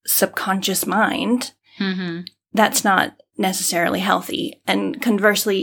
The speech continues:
Speaker 1: if you are constantly expecting others to give to you, if you're constantly taking, if you're constantly forcing your will on other people, that's
Speaker 2: Mm-hmm.
Speaker 1: obviously not healthy either. So everybody has to have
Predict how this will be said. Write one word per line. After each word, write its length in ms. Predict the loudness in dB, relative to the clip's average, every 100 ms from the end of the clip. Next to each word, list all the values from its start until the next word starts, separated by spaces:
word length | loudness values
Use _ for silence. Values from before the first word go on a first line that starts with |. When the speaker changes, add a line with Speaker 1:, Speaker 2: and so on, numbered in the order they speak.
| 0
Speaker 1:
if 200 | -2 -4
you 480 | -4 -2 0 0 2
are 400 | 2 4 2 -2
constantly 1080 | -8 2 4 4 -2 -4 -4 -4 -4 -4 -6 -8 -14 -8
expecting 840 | -2 0 2 2 2 0 -2 -2 0
others 440 | 0 2 0 0
to 120 | -6
give 280 | 4 4 4
to 140 | -2 0
you, 240 | 2 2
if 100 | -2
you're 100 | -6
constantly 580 | 0 2 2 0 -2 -6
taking, 680 | 0 2 2 2 -2 0 -2
if 180 | -4 -6
you're 80 | -6
constantly 760 | 0 0 0 -4 -2 -4 -4 -10 -18
forcing 560 | -4 4 4 4 0 0
your 220 | 2 4
will 260 | 6 8 8
on 200 | 6 4
other 160 | 4 2
people, 380 | 0 -2 0 4
that's 280 | 4 4
Speaker 2:
Mm-hmm. 80 | 2
Speaker 1:
obviously 420 | 2 2 -2 -4 -2
not 180 | 0
healthy 300 | -2 -6 -4 -2 0
either. 220 | 2 2 0
So 260 | 0 2 4
everybody 560 | 2 2 2 2 2
has 380 | 0 -2 -2 -4
to 80 | -6
have 340 | -2 -2 -2